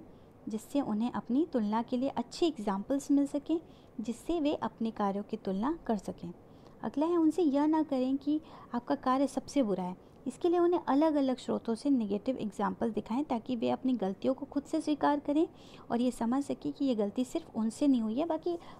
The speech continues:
और लोगों से भी गलतियाँ होती हैं और उसमें, अ, समय रहते सुधार भी किया जा सकता है। अगला है, विद्यार्थी एक प्रयासरत यानी trying on roles विद्यार्थी की भूमिका निभा रहा होता है, इसे समझें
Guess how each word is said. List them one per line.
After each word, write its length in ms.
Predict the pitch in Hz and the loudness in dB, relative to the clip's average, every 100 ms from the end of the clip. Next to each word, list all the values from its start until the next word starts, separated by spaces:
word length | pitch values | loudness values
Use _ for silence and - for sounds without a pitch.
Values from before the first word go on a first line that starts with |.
| - | -2
और 180 | 285 302 | 2 4
लोगों 200 | 269 233 | 2 2
से 160 | 220 220 | -2 -4
भी 140 | 214 | -4
गलतियाँ 420 | 208 190 - 214 | -2 -4 -2 -2
होती 300 | 196 180 - | -2 -2 2
हैं 100 | 320 | 2
और 160 | 453 403 | 4 0
उसमें, 320 | 349 330 339 - - - - | 0 2 2 0 -10 -8 -2
अ, 200 | 220 220 - - | 0 0 -6 -10
समय 280 | - 247 247 | -2 2 2
रहते 240 | 220 220 | 2 0
सुधार 360 | 302 233 202 196 | -2 -2 -2 0
भी 180 | 220 440 - | 2 0 0
किया 200 | 247 214 | 2 2
जा 140 | 202 | 0
सकता 340 | 185 - - 190 | -4 -10 -6 -4
है। 160 | 185 - - - - - - | -6 -10 -20 -20 -20 -10 -6
अगला 220 | 233 285 | -2 0
है, 360 | 285 359 - - - - | 0 -2 -6 -20 -20 -8
विद्यार्थी 600 | 220 247 220 233 233 - | -4 -2 2 0 0 2
एक 140 | 370 359 - | 2 2 -2
प्रयासरत 580 | 220 208 202 - 180 - - - 214 | 0 0 -2 -2 -2 -4 -12 -12 -6
यानी 300 | 208 262 349 - 240 | 0 0 -2 0 0
trying 380 | 214 277 277 | 2 2 0
on 140 | 240 220 | 0 0
roles 360 | 175 247 - - - - - | 0 -2 -6 -16 -20 -14 -4
विद्यार्थी 460 | 214 202 196 - | -2 0 -2 -4
की 120 | 254 262 | -6 -4
भूमिका 400 | 202 185 185 208 | -4 -4 -4 -4
निभा 340 | 185 165 170 | -4 -4 -2
रहा 120 | 220 | -2
होता 240 | 247 247 262 | -2 -2 -2
है, 80 | |
इसे 180 | 226 - | -4 -6
समझें 500 | 190 180 175 - 302 | -8 -6 -6 0 0